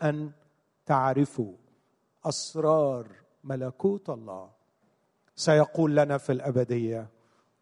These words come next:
"أعطي لكم أن تعرفوا سر الله". لماذا فقدنا أحباءنا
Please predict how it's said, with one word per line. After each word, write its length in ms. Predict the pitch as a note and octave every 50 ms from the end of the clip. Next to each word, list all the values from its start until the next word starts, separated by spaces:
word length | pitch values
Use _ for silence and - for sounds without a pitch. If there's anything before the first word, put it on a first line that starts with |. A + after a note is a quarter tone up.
| _ -
"أعطي 420 | G#3 G#3+ A3 G#3+ G#3+ - F#3+ E3+
لكم 460 | D#3 C#3+ C#3 D3 - - D3 C3 B2+ C3+ -
أن 180 | D3 C3 B2 -
تعرفوا 840 | - C3 B2 A#2 A#2 A#2+ B2+ A#2 - - - A2+ A2 G#2+ G2+ G2+ - _ _ _
سر 680 | - - - - - - A3 F#3 - - - - F2+
الله". 400 | F#2+ F#2+ F2+ F2+ E2+ - D2+ - - _ _ _ _ _ _ _ _ _ _ _ _ _ _ _ _ _ _ - _ _ _ _ _ _
لماذا 320 | - E3 D#3 G3+ G#3+ G3 A3
فقدنا 500 | - A3 G3 - - B3 A3+ C4+ A3+ G#3+
أحباءنا 920 | G#3+ G3 - - G#3+ F#3+ E3+ A3 A#3+ B3 A#3 - G#3+ D3 B2+ G#2 G2 -